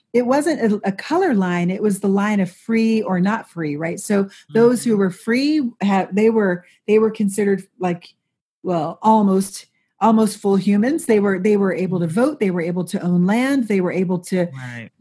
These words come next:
Speaker 1: do everything that every-, anybody else could do, but they were still not seen as fully white, right? But they were, they were seen as above those who were enslaved. But after the abolition of slavery, there's no longer that demarcation. So within the African American context,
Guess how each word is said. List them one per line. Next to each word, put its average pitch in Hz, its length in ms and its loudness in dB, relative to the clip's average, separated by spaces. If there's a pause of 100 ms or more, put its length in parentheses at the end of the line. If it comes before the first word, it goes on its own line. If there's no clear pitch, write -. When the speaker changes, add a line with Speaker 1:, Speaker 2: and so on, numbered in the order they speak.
Speaker 1:
do 240 260 4
everything 240 380 2
that 247 160 2
every-, 247 320 0
anybody 240 380 2
else 240 160 -2
could 208 160 -2
do, 320 180 0
but 233 120 0
they 220 80 2
were 214 100 0
still 269 360 0
not 226 220 -2
seen 214 240 -2
as 185 140 -2
fully 196 320 0
white, 175 320 -4
right? 208 280 0 (300)
But 262 160 2
they 311 140 2
were, 247 420 2
they 247 140 4
were 220 200 4
seen 233 300 -2
as 202 180 -2
above 202 680 -2
those 190 240 -4
who 185 120 -4
were 180 100 -6
enslaved. 196 500 -2
But 202 180 -6
after 262 460 0
the 190 120 2
abolition 190 440 0
of 170 100 -2
slavery, 247 560 0 (240)
there's 254 180 2
no 269 140 2
longer 262 340 0
that 240 360 -2
demarcation. 220 680 0
So 214 160 0
within 262 540 0
the 247 100 0
African 202 380 -4
American 175 320 -4
context, 220 720 -6